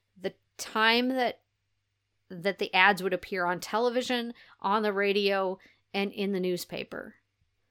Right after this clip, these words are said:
that that media buy should cost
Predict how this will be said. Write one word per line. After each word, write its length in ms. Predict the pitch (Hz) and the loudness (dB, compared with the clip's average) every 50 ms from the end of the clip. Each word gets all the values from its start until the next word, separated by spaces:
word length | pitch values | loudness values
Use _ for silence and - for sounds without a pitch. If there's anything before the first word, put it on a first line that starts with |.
| _ _ _ _ _ _ _ _ - | _ _ _ _ _ _ _ _ -2
that 220 | 403 403 - - | -2 -2 -2 0
that 240 | 208 214 254 269 - | 0 0 0 2 2
media 440 | 262 277 302 302 262 247 196 175 165 | 4 4 4 4 4 2 2 0 0
buy 420 | 175 160 147 123 127 - 220 - _ _ _ - | -2 -2 -2 -2 -6 -6 -10 -16 _ _ _ -16
should 260 | - - - 202 190 | -10 -6 -6 -6 -6
cost 460 | - - - 185 180 175 175 - - | -8 -10 -6 -4 -4 -4 -4 -6 -14